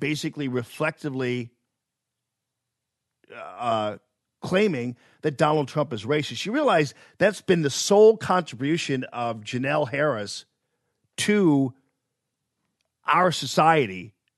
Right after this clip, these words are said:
is being a black host on E S P N calling Donald Trump racist.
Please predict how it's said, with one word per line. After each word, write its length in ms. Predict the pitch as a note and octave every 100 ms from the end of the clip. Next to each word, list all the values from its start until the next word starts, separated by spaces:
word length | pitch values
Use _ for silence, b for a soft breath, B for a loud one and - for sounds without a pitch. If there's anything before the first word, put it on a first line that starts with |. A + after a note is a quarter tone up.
| _ _ _ _ _ _ _ -
is 220 | C#3+ B2
being 360 | D#3 D#3 D#3 -
a 300 | B2+ A#2+ B2
black 640 | A2 B2 D3+ F3+ G#3 - _ _ _ _ _ _ _ _ _ _ _ _
host 500 | - - F#3 D3+ -
on 160 | C#3+ B2+
E 160 | C#3 D3+
S 120 | -
P 280 | - D3 D3
N 300 | C3+ A#2+ A2 - _ _ _
calling 460 | - D#3 D#3+ D#3+ D3+
Donald 420 | A#2+ C3+ C#3 B2
Trump 320 | - C3 A2+
racist. 460 | B2+ C3 C3+ G#2 -